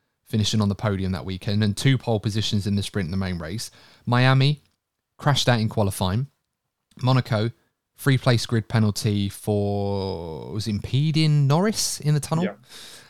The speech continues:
Speaker 1: And Spain, starting from the pit lane, but he went out in Q one, and it was a setup issue because there wasn't any issues with the car from what Ferrari could see. So, you know, you chalk all that up. It's very twenty twenty-one-esque with Leclerc.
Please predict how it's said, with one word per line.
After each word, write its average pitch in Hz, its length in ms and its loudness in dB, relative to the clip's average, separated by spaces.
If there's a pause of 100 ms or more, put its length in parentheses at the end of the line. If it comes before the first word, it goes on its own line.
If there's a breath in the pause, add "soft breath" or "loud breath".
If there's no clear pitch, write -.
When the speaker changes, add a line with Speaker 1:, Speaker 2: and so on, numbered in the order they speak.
(120)
Speaker 1:
And 120 160 2
Spain, 131 500 4
starting 135 360 2
from 123 160 0
the 110 60 0
pit - 220 -2
lane, 104 340 -4 (280)
but 120 80 -2
he 123 140 0
went 139 240 4
out 127 100 4
in 113 80 0
Q 117 240 0
one, 110 460 0 (240)
and 113 540 2
it 123 140 -8
was 113 120 -4
a 120 60 0
setup - 460 -2
issue 92 280 -8
because 95 260 -2
there 123 80 2
wasn't 120 280 4
any 113 240 6
issues 110 320 0
with 110 100 -2
the 101 60 -4
car 151 260 0
from 104 160 -2
what 101 100 -2
Ferrari 101 300 0
could - 140 -8
see. 165 200 -4
So, 135 240 2 (320 loud breath)
you 175 80 2
know, 170 80 4
you 156 120 4
chalk 233 280 0
all 175 60 6
that 135 160 6
up. 139 260 2 (460 soft breath)
It's 151 200 -2
very 196 360 4
twenty 180 360 4
twenty-one-esque 143 920 2
with 107 180 -4
Leclerc. 92 460 -2